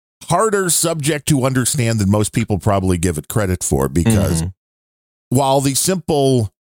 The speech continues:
Speaker 1: definition of compression is like, well, you're making the softest, quietest louder, and you're making the louder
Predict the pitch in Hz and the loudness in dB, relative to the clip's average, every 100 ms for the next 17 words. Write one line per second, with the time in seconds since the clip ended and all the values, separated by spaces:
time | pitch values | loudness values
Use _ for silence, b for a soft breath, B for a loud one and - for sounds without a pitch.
0 | _ - 135 - 135 135 131 110 127 107 | _ -2 -2 0 -2 0 -2 -2 -4 -2
1 | 135 135 131 113 95 90 98 98 101 139 | -2 0 -2 -2 -2 0 0 2 0 0
2 | - 147 113 90 - - 120 123 123 - | -2 0 0 0 -2 -2 -2 -2 -2 -2
3 | 160 - - 165 185 175 175 - _ _ | -4 -2 0 2 2 2 0 -2 _ _
4 | _ - 113 131 135 135 131 127 117 123 | _ 0 2 4 4 2 0 0 0 0
5 | 131 117 107 98 101 104 107 101 | 0 -2 0 2 2 2 2 0